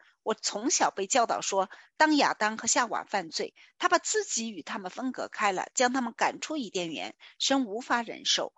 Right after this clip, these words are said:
圣经说他这样做的原因是让他们吃不到那生命树的果子，永远活下去。在创世纪第四章，你会看到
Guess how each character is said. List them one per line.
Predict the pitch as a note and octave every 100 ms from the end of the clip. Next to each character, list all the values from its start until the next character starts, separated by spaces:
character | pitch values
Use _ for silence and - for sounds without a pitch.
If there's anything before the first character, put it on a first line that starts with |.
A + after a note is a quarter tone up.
| - -
圣 | G4 G#4
经 | F#4+
说 | F#4
他 | E4+ D#4+ E4 - -
这 | E4
样 | G#3
做 | G3 G#3+
的 | F3
原 | D3+ F3
因 | A#3 B3
是 | - -
让 | B3 F#3+
他 | G#3+
们 | F#3 D#3+
吃 | - E4
不 | C#4+
到 | C#4+ A#3+ -
那 | F3
生 | - - A3+
命 | G3+
树 | E3+ F#3
的 |
果 | D#3+ D#3+ -
子， | - D3 C#3 - - _
永 | F#3 F#3+
远 | A3+ -
活 | - -
下 | -
去。 | D3 - - - - -
在 | - D4+
创 | - - F#4
世 | -
纪 | D4 C4+
第 | C4
四 | A#3+ -
章， | A#3+ F#3 E3+
你 |
会 | D#3 F3
看 | - G#3+
到 | E3+ -